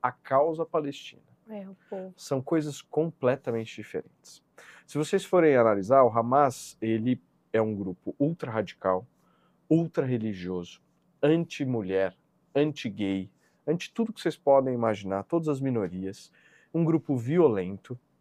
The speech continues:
Speaker 1: e é um grupo que não fala pela Palestina. Se você for, por exemplo, no Líbano e ouvir, é, dos libaneses o que que eles pensam sobre o Hezbollah,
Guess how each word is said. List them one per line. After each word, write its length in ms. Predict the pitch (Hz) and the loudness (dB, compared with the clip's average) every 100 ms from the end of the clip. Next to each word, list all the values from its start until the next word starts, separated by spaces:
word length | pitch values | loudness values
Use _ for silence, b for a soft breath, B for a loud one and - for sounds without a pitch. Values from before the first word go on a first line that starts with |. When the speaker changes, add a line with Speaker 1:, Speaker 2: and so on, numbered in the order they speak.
| _ _ _ _ _ _ | _ _ _ _ _ _
Speaker 1:
e 100 | 156 | 4
é 60 | 190 | 4
um 140 | 202 | 6
grupo 280 | 143 190 175 | 2 0 -2
que 140 | - 180 | -4 0
não 260 | 180 233 | 4 4
fala 560 | 277 - - 147 170 123 | 2 -8 6 8 10 6
pela 240 | - 104 | 2 -6
Palestina. 600 | - 98 95 - - 78 _ _ B B B - | -4 -6 -6 -10 -14 -18 _ _ B B B -14
Se 140 | - | -4
você 220 | 170 233 | 0 0
for, 180 | - - | 2 2
por 140 | - | 4
exemplo, 360 | 120 110 104 117 | 0 0 -4 -4
no 140 | 110 | -4
Líbano 520 | 104 131 123 104 87 - _ _ _ _ _ - | 0 0 2 0 -2 -10 _ _ _ _ _ -4
e 160 | 113 | 2
ouvir, 640 | 113 101 87 107 107 101 - | 2 2 -2 -2 0 -2 -2
é, 580 | 95 95 90 82 65 - - | -2 0 0 -2 -4 -8 -10
dos 320 | 95 95 - | -10 -8 -4
libaneses 720 | 117 113 104 113 98 95 101 | 2 2 2 0 -2 -6 -14
o 60 | |
que 120 | - - | -18 -8
que 80 | |
eles 180 | 123 107 | -6 -6
pensam 400 | - 110 104 110 | -6 -4 -4 -8
sobre 240 | - 104 101 | -8 -8 -4
o 60 | |
Hezbollah, 680 | 117 131 107 110 98 123 107 | 0 0 2 2 6 6 4